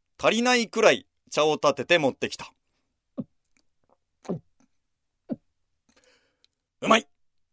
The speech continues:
今一服。」言われてわらわは、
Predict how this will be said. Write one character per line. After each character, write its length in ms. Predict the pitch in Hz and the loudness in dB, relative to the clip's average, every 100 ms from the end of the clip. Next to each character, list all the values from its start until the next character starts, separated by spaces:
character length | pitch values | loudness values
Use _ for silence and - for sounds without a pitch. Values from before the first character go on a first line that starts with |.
| _ _ _ - | _ _ _ -2
今 220 | 185 311 | 2 4
一 140 | 247 - | 2 -2
服。」 260 | - 269 262 - _ _ _ _ _ _ _ _ _ _ _ - | -8 -4 -4 -6 _ _ _ _ _ _ _ _ _ _ _ -6
言 140 | 147 | 4
わ 80 | 254 | 4
れ 100 | 247 | 6
て 120 | 208 | 6
わ 140 | 202 190 | 6 6
ら 100 | 170 | 4
わ 120 | 139 | 4
は、 220 | 131 - | 2 0